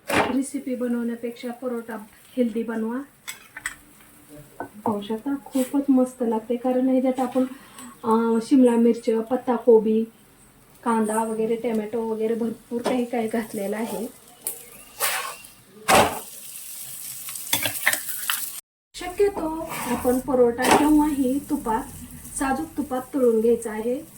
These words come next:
हेल्दी होतो, मस्त टेस्ट लागते. पाहू शकता किती अप्रतिम असा शेकला गेलेला आहे. तर चला मग आता काढून घेऊया. परोठा आपल्याला दुसरा बनवायचा आहे हा.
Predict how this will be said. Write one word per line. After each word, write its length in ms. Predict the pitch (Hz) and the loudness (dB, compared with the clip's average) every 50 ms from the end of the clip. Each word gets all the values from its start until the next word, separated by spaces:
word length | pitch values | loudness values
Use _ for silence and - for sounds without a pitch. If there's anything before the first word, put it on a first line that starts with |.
| - - - - - - - - - - - - - - - | -20 -20 -18 -18 -18 -18 -20 -20 -20 -20 -20 -20 -20 -2 4
हेल्दी 380 | 269 269 240 220 208 220 220 220 | 8 8 10 10 8 6 4 4
होतो, 320 | 233 214 - 240 254 302 - - - - - - - | 2 0 -2 -2 -4 -4 -4 -10 -16 -20 -14 -8 -4
मस्त 320 | 240 262 285 285 - - 302 - - | -2 -2 -2 -2 -4 -6 -6 -4 -4
टेस्ट 260 | 277 254 262 - - | -4 -4 -4 -2 -2
लागते. 420 | 220 220 220 214 - - 247 254 320 - - - - - - - - - - - - - - - - - - - - - - - | -2 0 -2 -2 -4 -2 -2 -2 -2 -4 -12 -12 -10 -10 -10 -8 -6 -6 -6 -4 -6 -8 -10 -12 -18 -20 -20 -20 -20 -14 -4 2
पाहू 240 | 220 - - - 262 | 6 6 6 6 4
शकता 260 | 247 - - 294 302 | 0 -4 -8 -8 -8
किती 300 | - - 285 - 285 277 - - - | -6 -6 -6 -4 -4 -6 -6 -6 -6
अप्रतिम 680 | 247 247 - - - - 269 262 262 - 294 277 277 262 | -6 -6 -6 -6 -10 -8 -8 -6 -4 0 0 2 2 0
असा 240 | 254 - - 254 254 254 - - - - - - - - | -2 -4 -6 -6 -8 -8 -8 -12 -16 -18 -18 -18 -18 -10
शेकला 420 | - - 285 254 254 - 254 240 240 | -4 0 0 0 0 0 0 0 2
गेलेला 440 | 233 240 226 226 220 220 220 220 214 | 2 2 2 2 2 2 0 0 -2
आहे. 260 | 214 220 240 254 277 262 - | -2 -2 -4 -4 -4 -6 -6
तर 100 | 240 220 - | -6 -8 -6
चला 280 | - - 254 208 202 | -6 -6 -6 -6 -6
मग 180 | 196 196 208 202 | -6 -8 -8 -10
आता 160 | 202 202 240 | -10 -10 -12
काढून 400 | 240 - - 381 381 359 302 269 | -12 -8 -6 -4 -2 0 2 2
घेऊया. 600 | 226 233 226 214 202 _ _ _ _ _ - 320 - - - - - _ _ _ _ _ _ - - - | 2 2 0 -2 -2 _ _ _ _ _ -10 -10 -10 -10 -16 -20 -20 _ _ _ _ _ _ -20 -10 -6
परोठा 320 | 277 247 226 220 202 208 214 | -4 -4 -4 -4 -8 -8 -10
आपल्याला 380 | 208 202 208 220 214 226 240 | -10 -10 -12 -12 -10 -10 -8
दुसरा 360 | 226 269 277 277 - 254 254 277 277 - _ - | -4 -4 -4 -4 -4 -4 -6 -6 -8 -12 _ -10
बनवायचा 420 | 233 240 240 254 240 240 240 - 240 | -6 -4 -4 -2 -2 -4 -4 -4 -6
आहे 120 | 247 240 254 | -6 -6 -6
हा. 260 | 247 233 254 262 | -8 -8 -8 -8